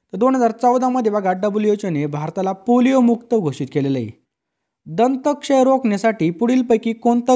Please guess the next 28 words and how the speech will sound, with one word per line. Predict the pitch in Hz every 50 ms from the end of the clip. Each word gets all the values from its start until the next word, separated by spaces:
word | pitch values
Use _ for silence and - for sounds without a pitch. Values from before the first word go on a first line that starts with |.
| 254 247
खनिज | - 175 175 185 190 180
द्रव्य | 196 202 202 185 151 147 151 160 160 - - _ _ _ _ _ -
महत्त्वाचं | 185 208 220 208 214 214 214 - 208 202 196 - 202 196
ठरते? | 196 - 151 139 139 - 120 107 107 107 - _ _ _ _ _ _ _ _ _ _ -
तर | 190 190 - -
फ्लोरीन, | - 220 226 233 214 196 170 151 - -
ऑप्शन | 165 196 - - 247 240 226
क्रमांक | 220 202 190 185 185 180 165
चार. | 156 - 139 117 104 104 - _ _ _ _ _
दंतक्षय | 156 160 196 220 233 220 - 247 247 247 - 254 247
रोखण्यासाठी | 233 240 240 240 202 185 175 202 202 175 175 175
कोणतं | 175 - 214 214 226 220 240 233 -
खनिज | 185 175 175 170
द्रव्य | 175 190 196 196
महत्त्वाचं | 202 202 208 208 202 202 165 160 180 165
आहे? | 160 185 208 - _ _ _ _ _ _ -
तर | 175
फ्लोरीन | 175 - - 190 190 214 233 247 247 220
हे | 185 185
महत्त्वाचं | 185 185 190 185 180 - 147 127 - 143
आहे | 131
बघा. | 123 120 117 107 98 98 - _ _ _ _ _ _ _ _ -
नेक्स्ट | 156 185 214 233 269 277 277 - -
पहा, | - 277 220 185 190 196 190
हवामानाच्या | - - 196 208 233 240 240 254 262 262 262 262 - 269 262
प्रकारांचे | 262 247 233 240 - 226 220 220 226 226 208 - 233 196 175 175 180 - - _ _ _ _ _ -
वर्गीकरण | 180 202 233 247 233 262 247 277 262 254 262 254 240
करताना | 240 220 220 - 233 196 160 151 160